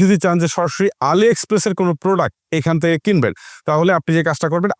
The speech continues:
AliExpress-এ যাবেন। আমি একটা নতুন ট্যাব ওপেন করছি, করে আপনাদেরকে just দেখাচ্ছি AliExpress। এই যে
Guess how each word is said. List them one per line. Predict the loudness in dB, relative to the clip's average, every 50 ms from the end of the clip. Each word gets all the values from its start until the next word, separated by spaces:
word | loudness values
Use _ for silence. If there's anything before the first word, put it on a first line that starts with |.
| -2 0
AliExpress-এ | 2 0 0 0 -2 -2 0 0 0 0
যাবেন। | 0 0 0 0
আমি | 0 0
একটা | 0 0 0 0
নতুন | 0 0 0 0
ট্যাব | 0 0 -2 -2
ওপেন | -2 -2 -2 -2 -2
করছি, | -4 -4 -2 -2 -2 -2 -4 _ _ _ -4
করে | -2 -2 -2 -2
আপনাদেরকে | -2 -4 -4 -2 -2 -2 -2
just | -2 -4 -6 _ -6 -4
দেখাচ্ছি | -2 -2 -2 -2 -4 -4 -4 -2 0
AliExpress। | 0 0 0 0 -2 -4 -4 -2 -2 -2 -2 -6 -16 -20 _ _ -20 -18 -18 -18 -16 -14 -14 -14 -14 -16 _ _ -4 0
এই | 2 2
যে | 2